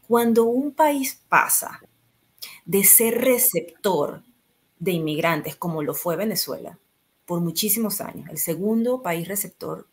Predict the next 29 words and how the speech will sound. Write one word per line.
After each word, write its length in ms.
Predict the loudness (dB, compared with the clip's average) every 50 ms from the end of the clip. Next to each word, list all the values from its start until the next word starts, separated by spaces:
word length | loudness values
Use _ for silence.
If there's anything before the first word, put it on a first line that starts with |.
| _ _ _ _ _ _ _
de 140 | -10 -8 -6
migrantes 580 | -6 -6 -6 -6 -6 -8 -10 -10 -12 -14 -16 -18 _ _ _ _ _ _ _ _ -8
en, 260 | -6 -4 -6 -6 -6 -8
en 100 | -6 -6
Sudamérica 640 | -4 -4 -2 -2 -2 -2 -4 -4 -4 -6 -8 -10
en, 220 | -12 -12 -14 -16 _ _ -20
a, 180 | -10 -8 -8
a, 240 | -6 -6 -6 -8 -8 -8
en 160 | -8 -6 -6
números 260 | -6 -6 -6 -8 -8
absolutos, 540 | -8 -6 -6 -6 -6 -8 -10 -10 -14 -16 -18 -18 -16 -16 -14 -16 -14 -10 -6
a 120 | 0 4 6
ser 240 | 6 6 4 0 -6
un 120 | -10 -12
país 380 | -12 -12 -12 -10 -10 -12 -16 -16
que 80 | -14 -10
expulsa 520 | -8 -10 -8 -8 -10 -10 -8 -8 -8 -8
refugiados 580 | -10 -10 -10 -12 -12 -12 -10 -10 -10 -10 -12 -16 _ _ _ -20 -20 _ _ -2
en 180 | -2 0 0
un 180 | 0 0 0 -2
periodo 260 | -2 -2 -2 -2 -2
de 60 | -2
tiempo 300 | -2 -4 -6 -6 -8 -8
muy 300 | -8 -6 -4 -4 -4 -6
corto 540 | -6 -6 -4 -4 -4 -4 -6 -10 -14 -16 -10 _
y 120 | -2 0
en 120 | 0 0 0
una 200 | -2 -2 -4 -2
magnitud 600 | -4 -4 -4 -4 -4 -6 -6 -8 -8 -10 -10 -10